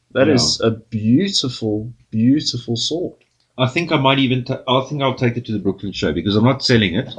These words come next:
Speaker 1: Yeah.
Speaker 2: It's g-, it's gonna be, we're gonna put, um, my name, my dad's name, uh,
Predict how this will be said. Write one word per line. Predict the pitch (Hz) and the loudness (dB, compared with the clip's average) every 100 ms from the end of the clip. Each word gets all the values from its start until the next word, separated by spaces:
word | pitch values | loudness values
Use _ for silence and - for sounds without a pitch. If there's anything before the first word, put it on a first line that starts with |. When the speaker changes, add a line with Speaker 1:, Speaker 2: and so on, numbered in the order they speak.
| - _ | -16 _
Speaker 1:
Yeah. | 123 120 80 - - _ _ _ | 0 2 2 -6 -12 _ _ _
Speaker 2:
It's | - - - | -12 -10 -4
g-, | - - | -2 0
it's | 101 | -4
gonna | - 110 110 | 0 2 2
be, | 95 104 | 0 -4
we're | 101 104 | -2 0
gonna | 107 104 | 0 -2
put, | 127 123 - - - - _ | -4 -6 -8 -6 -6 -10 _
um, | 85 90 87 90 92 87 80 _ _ _ _ _ _ _ _ | -2 0 0 0 -2 -4 -8 _ _ _ _ _ _ _ _
my | - 92 101 | -2 0 2
name, | 104 101 98 | 2 2 2
my | 92 | 0
dad's | 90 95 101 - | 0 0 0 -2
name, | 101 95 95 92 90 - _ _ | 0 2 2 0 -4 -8 _ _
uh, | - 71 65 62 64 62 | -6 -4 -4 -4 -6 -8